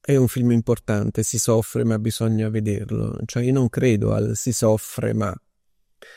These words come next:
Ehm, quindi anche i film molto lunghi, i film molto impegnativi, i film molto sperimentali,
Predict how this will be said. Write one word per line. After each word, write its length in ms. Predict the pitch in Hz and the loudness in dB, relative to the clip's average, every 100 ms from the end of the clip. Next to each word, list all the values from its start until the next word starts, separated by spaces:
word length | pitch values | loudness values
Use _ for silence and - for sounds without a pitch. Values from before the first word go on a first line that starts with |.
| - _ _ | -20 _ _
Ehm, 840 | - 110 110 - 57 - - - - | -8 -6 -4 -6 -6 -8 -8 -8 -8
quindi 340 | - 139 131 117 | -2 2 4 4
anche 300 | 110 127 139 | 4 2 2
i 100 | 131 | 0
film 400 | - 127 123 123 | 2 2 4 6
molto 360 | 120 107 - 113 | 4 2 2 2
lunghi, 520 | 113 107 110 110 113 | 4 4 2 0 -2
i 40 | |
film 200 | 104 101 | -4 -4
molto 200 | 104 104 | -4 -4
impegnativi, 840 | 117 117 123 120 110 107 113 110 | -2 2 2 2 -2 -4 -2 -2
i 40 | 110 | -4
film 280 | - 113 113 | -4 -4 -2
molto 480 | 110 113 123 120 | -2 -4 -2 0
sperimentali, 880 | 117 - 120 123 123 - 107 104 113 | 0 0 0 0 0 0 0 0 -4